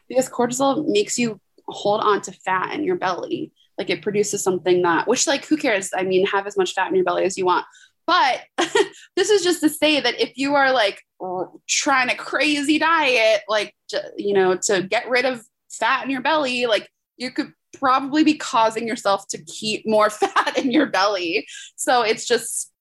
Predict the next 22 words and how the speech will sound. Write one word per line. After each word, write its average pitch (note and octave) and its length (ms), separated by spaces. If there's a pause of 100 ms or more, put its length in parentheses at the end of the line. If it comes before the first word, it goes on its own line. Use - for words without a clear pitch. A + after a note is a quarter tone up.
it - 300
doesn't G3+ 500
really F#3+ 680 (220)
make G3 200
sense. G3 340
And G#3+ 280
you're G#3+ 120
upsetting G3 400
your F3+ 100
mental F3 340
health, F3 420 (140)
you G3+ 200
know, G3 320
like, F3 300 (760)
although G4+ 220
some A4+ 220
people B4+ 300
like G3+ 280
structure - 880
in G3+ 220
terms F#3 460
of, E3 420